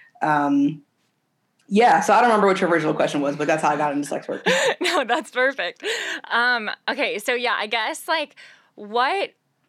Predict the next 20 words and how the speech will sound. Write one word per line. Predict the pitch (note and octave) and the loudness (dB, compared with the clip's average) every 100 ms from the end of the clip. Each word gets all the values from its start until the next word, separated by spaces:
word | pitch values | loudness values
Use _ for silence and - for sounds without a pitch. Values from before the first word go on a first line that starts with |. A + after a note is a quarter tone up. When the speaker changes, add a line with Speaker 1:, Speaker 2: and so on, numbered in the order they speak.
| _ | _
Speaker 2:
what | - G3+ B3+ C#4+ | -14 -2 -2 -2
sort | - F#4+ | -4 -2
of | F4+ A#3 | -2 -4
boundaries | - F#3 F#3+ G3+ G3+ G#3 G3 G3 F#3+ - | -2 2 0 0 -4 -2 -2 -6 -10 -16
do, | - G3+ F#3+ - | -8 -6 -8 -6
does | G#3+ G3 | -4 -4
a | |
sex | F#3+ F#3 - | -2 -2 -2
worker | G3 G3 F#3 | -8 -2 -2
have | F#3+ E3+ - | 0 -4 -4
to | G3 | -10
draw? | F#3 F3+ E3+ | -6 -2 0
I | C3 F#3 | 0 -2
know | G3 | -4
the | G3 F#3+ | -2 -2
money | F#3 F#3+ G#3+ | -2 -2 -4
before | F#3 F#3+ - G3 F#3 | -4 -6 -4 0 2
is | F3 F3 | 0 -2
really | F3+ F3 | -4 -4
important, | F3 F3 F#3 F3 F3+ F3 | -8 -6 -6 -4 -8 -14